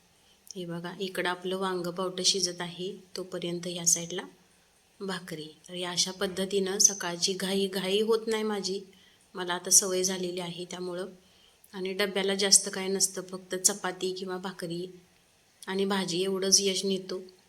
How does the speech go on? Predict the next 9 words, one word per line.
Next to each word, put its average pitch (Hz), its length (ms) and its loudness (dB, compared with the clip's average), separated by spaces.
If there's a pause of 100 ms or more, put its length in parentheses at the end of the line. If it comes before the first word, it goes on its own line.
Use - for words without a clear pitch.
(1080)
बघितला 196 560 -2
असेल 190 240 2
सुरुवातीला 180 540 4
डबा 175 280 -6
तुम्ही, 180 320 0
एकदम 185 280 0 (140)
छोटासा 190 340 0
डबा 180 280 -4
आहे, 175 280 -6